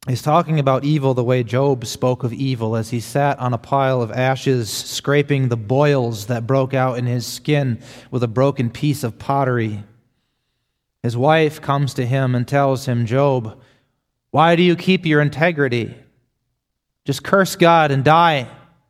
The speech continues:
Give in to despair. Give in to hopelessness." And Job replies in Job two, verse ten, "What? Shall we receive good at the hand of God? And shall we not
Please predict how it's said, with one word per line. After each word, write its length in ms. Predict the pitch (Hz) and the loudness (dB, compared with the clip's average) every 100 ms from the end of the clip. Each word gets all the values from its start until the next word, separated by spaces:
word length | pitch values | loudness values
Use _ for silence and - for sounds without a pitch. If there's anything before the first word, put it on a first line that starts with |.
| _ _ - | _ _ 0
Give 160 | 190 226 | 4 6
in 120 | 220 | 4
to 100 | 208 | 2
despair. 640 | 175 - - 185 190 156 | 0 0 4 6 6 4
Give 180 | 135 196 | 4 4
in 120 | 254 | 6
to 100 | 240 | 4
hopelessness." 1200 | 175 208 226 220 185 - 175 170 151 - - - - _ _ _ _ _ _ _ _ _ _ | 6 4 4 2 2 4 4 4 0 -10 -14 -14 -16 _ _ _ _ _ _ _ _ _ _
And 120 | 123 | -4
Job 260 | 120 139 123 | 0 0 2
replies 640 | 131 131 139 139 120 110 | 0 0 0 2 2 0
in 140 | 117 120 | -2 0
Job 260 | 127 120 | 0 -2
two, 240 | - 131 123 | -2 -2 0
verse 300 | 123 120 - | -2 -4 -4
ten, 400 | 143 123 104 104 | -2 0 -2 0
"What? 340 | 135 156 - _ _ _ _ _ _ _ - | 0 0 -6 _ _ _ _ _ _ _ -4
Shall 200 | 139 143 | 2 2
we 80 | |
receive 460 | 135 131 - 135 101 | 2 0 0 -2 0
good 260 | 120 147 160 | 0 2 2
at 160 | 147 | 0
the 80 | 135 | -2
hand 280 | 135 151 151 | 0 0 -2
of 140 | 139 | -2
God? 360 | 131 143 170 160 - _ _ _ _ _ _ _ _ | 0 0 -2 -6 -16 _ _ _ _ _ _ _ _
And 80 | 101 | -12
shall 200 | - 110 | -6 -4
we 80 | 107 | -4
not 500 | 107 113 139 - | -2 -2 -4 -8